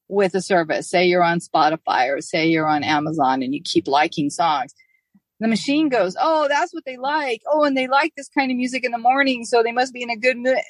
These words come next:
And that's really kind of how deep it is. It, they are designing programs that really know who you are and what you want to hear. And that's what they're gonna serve to you.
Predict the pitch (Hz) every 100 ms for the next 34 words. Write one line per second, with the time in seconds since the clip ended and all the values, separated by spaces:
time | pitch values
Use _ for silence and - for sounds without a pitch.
0 | - _ 254 262 254 - - 214 262 269
1 | 240 233 277 277 269 240 - 269 247 233
2 | 214 185 226 262 359 160 156 - - -
3 | _ 196 202 214 226 233 220 208 208 220
4 | 226 208 214 233 254 185 175 175 175 185
5 | 208 202 190 - _ - 202 214 220 214
6 | 233 240 240 _ _ _ _ _ - 254
7 | 262 233 240 226 220 233 262 135 - _
8 | _ _ - 185 208 214 208 208 240 220
9 | 220 226 240 208 214 220 240 - _ _
10 | _ _ - 190 196 185 196 - 202 202
11 | 196 202 208 - 214 254 - - - -